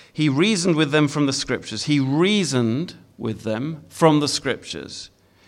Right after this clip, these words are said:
explaining and proving that the Christ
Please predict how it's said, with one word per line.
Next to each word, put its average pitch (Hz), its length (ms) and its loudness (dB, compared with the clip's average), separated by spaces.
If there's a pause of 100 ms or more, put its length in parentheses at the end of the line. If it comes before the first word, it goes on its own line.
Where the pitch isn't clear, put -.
(160)
explaining 170 1080 2
and 147 320 0
proving 151 880 0 (560)
that 160 160 2
the 160 80 6
Christ 214 840 2